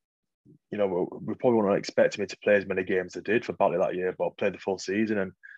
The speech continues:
and Kieran was great. Uh, w-, one thing I'd say about John Kieran,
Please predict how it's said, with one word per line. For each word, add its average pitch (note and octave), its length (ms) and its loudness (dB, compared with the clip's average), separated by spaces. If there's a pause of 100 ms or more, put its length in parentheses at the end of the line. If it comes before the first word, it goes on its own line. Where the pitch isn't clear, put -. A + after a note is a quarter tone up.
(220)
and - 120 -8
Kieran B2+ 300 6
was F#2 140 0
great. B2 400 6
Uh, - 140 2
w-, A2 240 -8
one C3 160 -4
thing B2 120 0
I'd G#2+ 160 2
say A2 140 -2
about G2+ 240 0
John G2 280 -6
Kieran, G#2+ 360 0